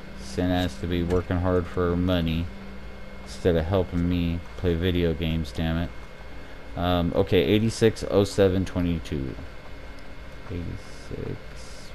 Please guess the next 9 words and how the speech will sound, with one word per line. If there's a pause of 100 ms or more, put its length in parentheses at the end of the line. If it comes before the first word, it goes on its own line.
I
already
forgot.
Eighty-six, (960)
eighty-six (440)
zero
seven
twenty-two. (880)
Eighty-six